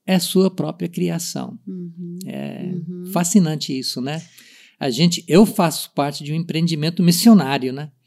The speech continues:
Speaker 1: E esses empreendimentos são muito custosos, né? Envolve gente, envolve parafernália, equipamento, pessoal. A gente gasta um esforço danado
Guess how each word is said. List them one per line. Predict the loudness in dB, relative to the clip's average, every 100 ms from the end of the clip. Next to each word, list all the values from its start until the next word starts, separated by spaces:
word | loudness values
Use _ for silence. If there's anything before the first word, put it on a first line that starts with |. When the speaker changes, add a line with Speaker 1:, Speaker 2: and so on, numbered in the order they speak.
| _ _ _ _ -8
Speaker 1:
E | 2
esses | 6 6 6
empreendimentos | 4 2 -2 -4 -4 -4 -2 -2 -2
são | -4 4
muito | 6 6 0
custosos, | -8 -10 -8 -4 -2 -2 -6 -8
né? | -8 -10 -12 -10
Envolve | -8 -6 -2 -2 -2 -4
gente, | -6 -4 0 0 -2 -8
envolve | -10 -8 -6 -8
parafernália, | -8 -6 -6 -6 -10 -10 -8 -4 -4 -6 -8
equipamento, | -8 -10 -8 -10 -8 -6 -4 -4 -6 -8 -8 _ _ _ -6
pessoal. | -4 -2 -4 -4 -2 -2 -2 -2
A |
gente | 0 0 2 2 0 -8 _ _ _ -6
gasta | -4 -4 0
um | 0
esforço | 0 -2 -2 -2 -6
danado | 2 6 6 6 2 -2 -8